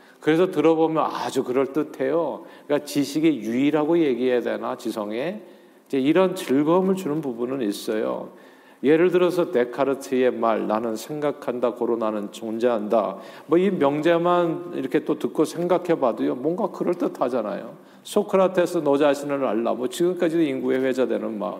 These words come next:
뭐가 그럴듯해? 근데 적용에 있어가지고는 서로 네 자신을 알라고 싸워요, 또. 이게 희한하죠. 예? 행복하지가 않아.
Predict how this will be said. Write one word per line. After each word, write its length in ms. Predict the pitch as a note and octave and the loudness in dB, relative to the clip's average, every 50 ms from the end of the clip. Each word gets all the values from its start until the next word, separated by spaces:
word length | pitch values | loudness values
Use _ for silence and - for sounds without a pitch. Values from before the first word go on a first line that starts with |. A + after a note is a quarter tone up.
| - - - - - - - - - - - - | -12 -18 -20 -20 -20 -20 -20 -20 -20 -20 -8 -2
뭐가 280 | - D3+ E3 G3 G3 F#3+ | 0 2 4 4 2 2
그럴듯해? 800 | - D3 C3+ D3 D3+ D3 D#3 D3 - - - C#3+ E3+ E3 C3+ A2+ | 0 2 2 2 2 0 -2 -2 -2 -2 -4 -2 -2 -2 -4 -4
근데 260 | - D#3 E3 F#3+ G3+ G3 | -2 0 0 2 0 0
적용에 540 | - - C3 C3+ D#3+ F3 F#3 F#3+ F#3+ F#3+ | 2 2 2 4 4 4 4 4 4 4
있어가지고는 920 | E3+ D3+ - - F3 E3 D#3 D#3 D3 C3+ D3 D3 D3+ D#3+ E3 F#3+ F3+ C#3+ G#2+ - - - - - | 4 4 2 2 2 4 4 2 2 2 0 0 0 0 0 0 -2 -2 -4 -8 -12 -18 -20 -18
서로 400 | - - - - G#3 G#3+ A3+ A3+ G#3+ G3 | -16 -14 -2 0 4 4 6 4 4 4
네 100 | E3+ F3 | 2 4
자신을 460 | D#3+ F3 C#3+ C3 - - C3+ C3+ C3+ | 4 4 4 4 2 0 0 2 2
알라고 360 | B2 A2+ A2+ A#2 A#2 A2+ A2+ | 4 4 4 2 2 2 0
싸워요, 500 | G#2+ - B2 G#2+ G#2 G#2+ G#2+ A2+ D3+ E3 - | -2 -2 -2 0 0 0 0 -2 -2 -4 -4
또. 340 | - C#3 G#2 F#2+ F2+ - - - - - - - - _ _ - - - - | -4 -4 -4 -4 -4 -8 -10 -16 -20 -20 -20 -20 -20 _ _ -20 -16 -8 -2
이게 200 | C#3 B2 A2 G2 | 0 0 0 0
희한하죠. 680 | F#2 - - C3 B2 B2 A#2+ A2+ G2 F#2 - G#2 B2 F#3 - - - - - _ - | -2 -6 -6 -4 -4 -4 -4 -4 -4 -6 -8 -8 -10 -12 -16 -20 -20 -20 -20 _ -14
예? 160 | F3+ E3+ F3 G3 - - - - - - - _ _ _ _ _ - | -12 -12 -12 -14 -18 -20 -20 -20 -20 -20 -20 _ _ _ _ _ -10
행복하지가 760 | - - G3+ G3+ A3+ A3 - F3+ F#3+ F#3 G3+ G#3 A3 G#3 D#3+ | -4 0 2 2 2 2 2 0 0 0 2 2 2 2 2
않아. 460 | G#2 G2+ A2+ D3 D#3 C3+ A2 F#2+ F#2+ | 0 0 -2 -2 -2 -4 -4 -6 -10